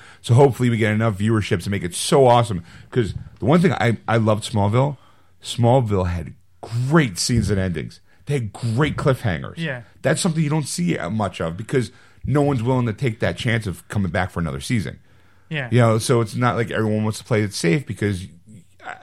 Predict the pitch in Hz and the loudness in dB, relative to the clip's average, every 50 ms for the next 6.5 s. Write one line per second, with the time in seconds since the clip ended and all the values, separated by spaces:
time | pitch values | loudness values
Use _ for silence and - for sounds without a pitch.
0 | - - - 107 101 95 95 104 101 101 - - 78 87 92 87 76 69 71 71 | -16 -10 -8 -6 -4 -2 -2 -2 -4 -6 -10 -14 -14 -12 -12 -12 -12 -14 -14 -16
1 | 73 82 85 - - _ - - - - - - - - - - - - - - | -18 -20 -20 -20 -20 _ -4 -2 0 0 0 -2 -6 -8 -10 -14 -18 -20 -20 -20
2 | - - 104 127 151 156 - - 139 127 127 117 - - - - 110 104 95 - | -8 -2 0 2 2 2 2 2 2 2 2 2 0 -4 -6 -4 -2 -2 -2 -4
3 | - - 78 78 73 73 73 151 151 139 127 123 - - - - _ - 127 120 | -4 -2 0 0 0 -2 -4 -6 -6 -8 -8 -10 -14 -20 -20 -8 _ 2 4 4
4 | 127 131 120 110 107 120 143 160 151 139 139 139 123 113 104 92 87 85 104 92 | 6 4 4 2 2 4 4 6 6 8 6 6 6 4 2 -2 -4 -8 -8 -10
5 | - - - - - - _ - - - - 123 147 123 131 120 113 123 127 123 | -10 -14 -18 -20 -20 -20 _ -18 -12 -4 -2 0 0 2 2 2 4 6 6 6
6 | 101 82 - - - 117 98 87 - - | 6 4 0 0 2 2 2 2 -2 -8